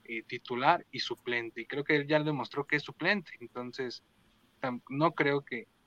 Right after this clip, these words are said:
concuerdo con, con Leopoldo, no creo que él nos lleve, este,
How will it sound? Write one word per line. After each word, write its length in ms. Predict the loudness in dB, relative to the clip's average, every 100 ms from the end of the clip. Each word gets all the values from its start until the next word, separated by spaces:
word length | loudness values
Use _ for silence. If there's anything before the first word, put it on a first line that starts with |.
| _
concuerdo 440 | -6 -4 -2 -2 -2
con, 240 | -4 -8 -10 _ _ _
con 140 | -4
Leopoldo, 420 | -4 0 0 0 -2
no 100 | -2
creo 200 | -2 -2
que 100 | 0
él 180 | -2 -2
nos 360 | -4 -6 -12 _ _ _ -20 _ _ -20 -18 -2
lleve, 480 | 6 8 8 6 2
este, 520 | -4 -12 -12 -14 -14